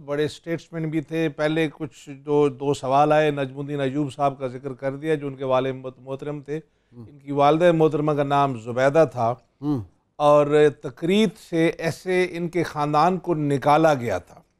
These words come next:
Speaker 2: अच्छा।
Speaker 1: अब यहाँ, हमारे यहाँ ये है कि जो उम्र पैंसठ साल होनी चाहिए, साठ साल होनी चाहिए, ये जब वज़ीर आज़म बने मिस्र के तो उस वक़्त इनकी उम्र बाईस साल थी।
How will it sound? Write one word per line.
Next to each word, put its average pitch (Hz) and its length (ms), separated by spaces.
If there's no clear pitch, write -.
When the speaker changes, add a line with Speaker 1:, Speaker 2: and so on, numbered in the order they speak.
Speaker 2:
अच्छा। 117 600
Speaker 1:
अब 156 160
यहाँ, 156 260
हमारे 180 460
यहाँ 185 220
ये 185 220
है 180 220
कि 170 140
जो 165 160
उम्र 175 160
पैंसठ 160 460
साल 165 280
होनी 165 220
चाहिए, 165 360
साठ 151 380
साल 151 220
होनी 156 240
चाहिए, 147 580
ये 175 140
जब 180 220
वज़ीर 170 340
आज़म 185 400
बने 190 260
मिस्र 170 400
के 165 260
तो 165 120
उस 175 140
वक़्त 170 260
इनकी 175 260
उम्र 170 280
बाईस 156 420
साल 135 380
थी। 98 280